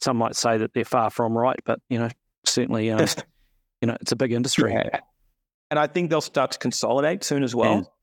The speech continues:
Speaker 2: I mean, we've started to see the big, the big players, the Thomson Reuters, the LexisNexis, start to buy up and consolidate, especially in e-discovery. And so, um, I think what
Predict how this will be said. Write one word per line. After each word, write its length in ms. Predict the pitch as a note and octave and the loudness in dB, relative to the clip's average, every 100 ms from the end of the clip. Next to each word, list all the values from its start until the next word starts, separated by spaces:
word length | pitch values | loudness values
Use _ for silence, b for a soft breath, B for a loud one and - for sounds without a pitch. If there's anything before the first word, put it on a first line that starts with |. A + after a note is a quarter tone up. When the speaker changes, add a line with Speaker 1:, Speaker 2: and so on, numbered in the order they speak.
| _ | _
Speaker 2:
I 40 | C#3 | -2
mean, 200 | C#3+ C#3 | -2 -4
we've 100 | C#3 | -14
started 420 | D3 C#3 C3 D3 - | -4 0 2 0 -2
to 80 | |
see 360 | C#3+ - C3 D#3+ | -4 0 2 2
the 100 | D3 | 0
big, 260 | C#3+ C#3 - _ | 0 -2 -2 _
the 80 | B2+ | 0
big 240 | C3+ C#3 | 0 0
players, 480 | - C#3 E3+ G3 - | 0 2 2 -2 -2
the 80 | C#3+ | -2
Thomson 340 | C#3 C3+ B2+ | 0 -2 0
Reuters, 360 | B2 B2+ B2+ - | 2 2 0 -4
the 80 | B2 | 0
LexisNexis, 640 | A#2+ A#2+ B2 B2 A#2+ - - | 0 -2 -2 -2 0 -2 -2
start 420 | - B2 B2 C3 | 0 2 2 0
to 80 | B2 | -4
buy 240 | - A#2 A#2+ | 0 2 4
up 220 | A#2+ - | 0 -2
and 100 | C3 | -8
consolidate, 800 | - - - A#2+ B2+ B2+ C3 C#3+ _ _ _ _ _ | -6 -6 -2 2 2 2 0 -2 _ _ _ _ _
especially 400 | D3 C#3+ C#3+ C3+ | -2 0 0 2
in 80 | A#2+ | 2
e-discovery. 720 | A#2 C3 - C3 D3 E3+ G3 | 0 -2 0 0 2 0 0
And 160 | C#3 B2+ | 0 -2
so, 400 | - B2+ B2 A#2+ - _ _ _ C#3 | 0 2 2 0 -6 _ _ _ 0
um, 260 | A#2+ A#2+ - | 0 -2 -2
I 80 | C3+ | -2
think 260 | - C#3 C#3 | 0 -2 2
what 340 | C3 A#2 | 0 0